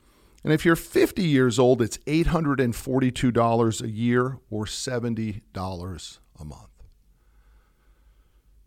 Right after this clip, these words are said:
If you're thirty years old, you can get a five hundred thousand dollar twenty-year term life insurance policy for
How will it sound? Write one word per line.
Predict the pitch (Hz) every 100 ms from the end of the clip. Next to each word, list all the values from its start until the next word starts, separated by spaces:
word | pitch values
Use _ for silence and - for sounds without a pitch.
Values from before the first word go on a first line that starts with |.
| _ _ _ _ _ _ -
If | -
you're | 233 233
thirty | - 185 190
years | 196 196 170 127
old, | 98 95 95
you | 123 139
can | 170 147
get | 110 107 101 - _ _ _ -
a |
five | 101 - 139 170 175
hundred | 180 175
thousand | 165 127 127 120
dollar | 113 110 107
twenty-year | - 135 147 143 123
term | - 117
life | 110 110 110
insurance | 101 107 98
policy | - 104 104 98 110
for | 101 - 104